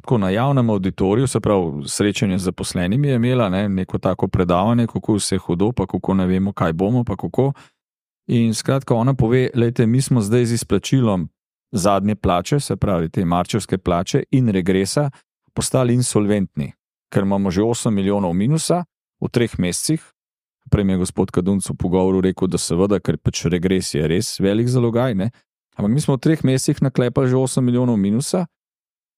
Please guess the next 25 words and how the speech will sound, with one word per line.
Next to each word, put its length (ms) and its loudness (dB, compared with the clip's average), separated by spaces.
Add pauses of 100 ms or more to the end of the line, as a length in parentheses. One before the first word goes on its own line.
ob 240 -2
tem, 300 0 (140)
da 220 0
je 280 2 (180)
programsko-poslovni 960 2
načrt 320 2
zastavljen 560 0
tako, 440 0
da 160 2
je 100 2
samo 340 0
narejen 400 0 (320)
cela-, 420 0
celotna 480 0
finančna 480 0
konstrukcija 560 0
za 120 0
P 140 0
P 120 -2
N 100 2
je 140 2
narejena 380 0
za 100 0
prve 320 -2
pol-, 300 0